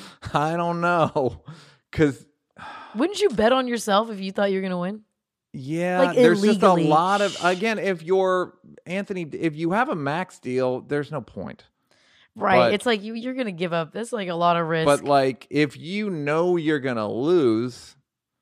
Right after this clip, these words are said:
Speaker 1: <laughs> like,
Speaker 2: <laughs>
Speaker 1: ah, uh, y-, if you know you're gonna lose, if you make forty million a year, you're not gonna bother. If you make three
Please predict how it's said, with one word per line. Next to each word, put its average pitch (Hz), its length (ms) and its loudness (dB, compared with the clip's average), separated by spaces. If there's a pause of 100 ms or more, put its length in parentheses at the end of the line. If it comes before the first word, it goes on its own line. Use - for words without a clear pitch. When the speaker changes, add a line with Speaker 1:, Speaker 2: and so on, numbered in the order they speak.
Speaker 1:
<laughs> - 680 -20
like, - 680 -4 (300)
Speaker 2:
<laughs> - 300 -4
Speaker 1:
ah, 156 840 2
uh, 170 200 0
y-, - 0 - (600)
if 190 120 6
you 214 120 -4
know 233 180 4
you're 285 120 -2
gonna 269 140 0
lose, 196 440 4
if 180 200 2
you 269 80 -6
make 311 180 -2
forty 226 320 2
million 147 280 0
a 120 40 -2
year, 117 200 -2
you're 123 140 -4
not 117 180 -2
gonna 101 120 -8
bother. 58 340 -8 (220)
If - 80 -14
you 170 60 -4
make 185 200 0
three 247 640 -4